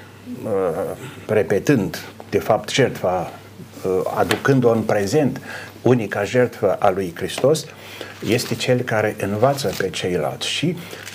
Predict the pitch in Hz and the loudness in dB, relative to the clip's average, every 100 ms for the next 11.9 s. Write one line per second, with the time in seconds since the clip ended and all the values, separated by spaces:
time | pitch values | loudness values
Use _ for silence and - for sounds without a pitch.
0 | 131 - 101 92 - 156 170 170 - 101 | -10 -8 -2 -2 2 2 2 0 -4 -4
1 | 101 113 139 139 120 101 95 123 151 - | -2 0 0 2 0 2 2 2 2 -6
2 | - - - - - 107 101 98 92 90 | -14 -18 -20 -18 -10 -2 0 2 2 0
3 | 87 - - - - - 131 117 - 160 | -2 -6 -12 -16 -18 -12 -6 -2 2 4
4 | 123 107 135 135 120 101 92 95 - - | 6 6 4 4 4 4 2 0 -4 -12
5 | - - - - - - - - - 101 | -12 -12 -12 -14 -16 -18 -18 -6 -4 -2
6 | 95 90 85 - - 95 87 127 127 120 | -2 -4 -6 -10 -6 -4 0 0 4 6
7 | 107 95 - - 95 95 101 110 165 - | 6 6 2 0 0 2 2 4 2 0
8 | - - - - - - - 101 95 87 | -14 -16 -16 -18 -18 -14 -4 -2 -2 -2
9 | - - 156 160 113 104 104 104 117 135 | -2 0 2 2 2 -2 -6 -4 -2 0
10 | 147 110 107 - 135 131 147 190 113 - | 2 2 2 0 2 2 2 2 2 0
11 | - - 135 135 139 135 113 - - | -2 0 0 2 0 0 0 0 -6